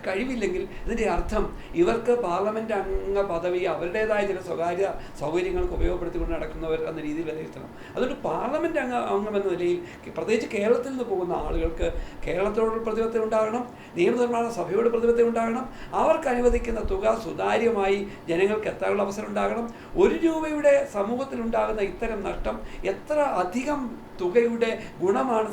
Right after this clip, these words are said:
സമൂഹത്തിൽ ലഭിക്കുന്നത് നമുക്കറിയാം. ഒരു എം പിയിൽ നിന്ന് ആയിരം രൂപ അനുവദിക്കപ്പെട്ടാൽ അത് സമൂഹത്തിൽ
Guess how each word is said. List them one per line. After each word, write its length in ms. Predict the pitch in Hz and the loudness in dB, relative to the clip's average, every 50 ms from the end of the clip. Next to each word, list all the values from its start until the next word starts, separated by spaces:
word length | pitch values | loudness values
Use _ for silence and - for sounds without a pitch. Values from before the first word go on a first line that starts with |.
| - | -2
സമൂഹത്തിൽ 340 | 180 180 202 208 214 214 214 180 | -4 -2 -2 -2 -2 -2 0 0
ലഭിക്കുന്നത് 340 | 175 180 196 202 196 196 185 | 0 0 -2 -2 -4 -2 -2
നമുക്കറിയാം. 360 | 180 220 247 240 226 190 156 - - - - - - - - | -2 0 2 2 4 2 0 -2 -6 -14 -16 -16 -10 0 2
ഒരു 80 | - 262 277 262 190 | 2 4 4 4 4
എം 80 | - - 233 | 4 4 2
പിയിൽ 160 | 302 320 311 311 285 | 0 0 0 0 0
നിന്ന് 220 | 262 262 262 262 254 - - - - - 156 165 190 | 0 0 0 0 -2 -2 -4 -4 -4 -4 -2 0 2
ആയിരം 320 | 226 262 294 320 320 302 262 254 | 2 2 2 2 0 -2 -2 -2
രൂപ 140 | 247 247 262 247 208 | 0 0 0 0 0
അനുവദിക്കപ്പെട്ടാൽ 680 | 175 185 226 226 233 233 247 - - - - 190 196 190 - 160 170 | 2 2 2 2 0 0 -2 -2 -2 0 0 0 0 0 0 0 0
അത് 120 | 180 240 254 - - | 2 2 2 0 0
സമൂഹത്തിൽ 380 | 170 170 202 233 285 285 277 | -2 -4 -4 -4 -4 -4 -4